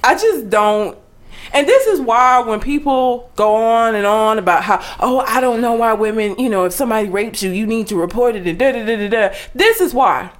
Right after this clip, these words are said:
This is one of the reasons why a lot of rapes go unreported, because look at what the fuck happened in this situation. And this is an extreme case, yes, but the police, the interrogations that these women have to go through and, and, and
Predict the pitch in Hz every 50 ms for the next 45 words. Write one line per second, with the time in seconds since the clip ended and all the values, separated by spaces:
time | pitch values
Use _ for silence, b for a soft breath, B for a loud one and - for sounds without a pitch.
0 | - - - - - 196 302 403 427 339 349 269 254 254 269 269 269 240 240 220
1 | 226 226 220 202 226 202 190 196 190 190 190 185 185 180 165 175 165 - - 196
2 | 196 190 185 190 202 208 208 214 202 196 190 185 180 185 185 180 180 170 156 175
3 | 175 175 175 175 196 175 170 170 214 311 - 370 359 349 339 - - B B B
4 | B B _ _ - - 285 403 539 523 480 453 440 453 440 440 415 403 466 453
5 | 415 427 415 427 415 403 392 370 370 349 381 415 403 415 - 254 196 - 156 143
6 | 139 135 123 - - - - - B B B B B B - 415 508 539 - 427
7 | 370 320 339 320 240 214 220 - - 277 269 294 294 285 262 - 269 240 254 240
8 | 175 175 170 180 196 226 262 311 294 226 220 208 226 214 202 185 - B B B
9 | B B B B B B B B B B B B B B B B B B 440 453
10 | 381 453 359 427 415 381 427 453 453 453 453 381 370 - - - 262 262 285 247
11 | 247 294 285 - 320 381 381 370 320 247 226 254 294 294 285 294 285 277 277 240
12 | 233 240 220 196 - - 208 269 262 269 220 226 226 226 240 226 226 226 202 202
13 | 202 190 180 180 185 196 196 190 190 185 180 180 180 180 170 151 - - 175 170
14 | 165 165 160 156 - - 175 170 170 160 156 135 -